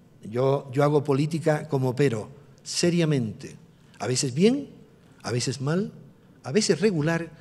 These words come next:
pero nunca negligente. Y me sirve, mi vida es una continuidad profesional política que se basa en el compromiso por el humanismo activo. No hacemos otra cosa. Es nuestra filosofía de vida, dedicarse al hombre,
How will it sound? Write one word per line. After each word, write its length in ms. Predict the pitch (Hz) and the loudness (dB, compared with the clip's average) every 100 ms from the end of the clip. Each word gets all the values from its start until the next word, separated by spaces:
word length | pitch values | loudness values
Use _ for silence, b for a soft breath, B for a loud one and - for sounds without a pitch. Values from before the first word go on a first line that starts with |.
| B B B | B B B
pero 200 | 143 139 | 2 4
nunca 320 | 170 214 156 | 2 2 0
negligente. 680 | 139 127 117 117 104 90 - - b b b - | -2 -2 -6 -8 -10 -12 -20 -20 b b b -4
Y 80 | 143 | -2
me 100 | 139 | 0
sirve, 460 | 220 214 131 110 | 0 0 0 -2
mi 160 | 117 127 | -2 0
vida 200 | 190 190 | 2 0
es 120 | 190 - | -2 -4
una 180 | 180 165 | -2 0
continuidad 800 | 151 135 143 127 135 170 160 - | -2 -4 -4 -4 -2 -4 -6 -12
profesional 720 | - 131 - 131 - 127 131 110 | -6 -6 -2 -4 -4 -4 -6 -6
política 540 | 131 170 175 160 170 B B - | -6 -6 -8 -10 -12 B B -8
que 80 | |
se 140 | 131 139 | -4 -2
basa 200 | 156 165 | -2 0
en 80 | 147 | -2
el 120 | 131 | -2
compromiso 760 | 135 127 117 123 170 175 175 B B B | -2 -2 -2 -2 -2 -2 -4 B B B
por 140 | 135 | 0
el 100 | 127 | 2
humanismo 420 | 127 123 151 147 | 0 0 0 -2
activo. 460 | 135 - 190 - - - b b | -6 -6 -8 -8 -16 -20 b b
No 120 | 135 147 | -4 -2
hacemos 320 | 170 165 160 | -2 -4 -6
otra 200 | 151 147 | -8 -10
cosa. 340 | 156 - - _ B B | -12 -14 -20 _ B B
Es 180 | 135 165 | -8 -4
nuestra 360 | 156 156 156 | -2 -2 -2
filosofía 600 | 143 135 131 123 160 156 | -2 -2 -4 -4 -2 0
de 100 | 143 | 0
vida, 280 | 160 123 - B B | -2 -2 -6 B B
dedicarse 600 | 123 120 175 139 139 - | -4 -2 -2 -2 -4 -4
al 160 | 131 156 | -2 0
hombre, 380 | 156 113 85 | 0 -2 -6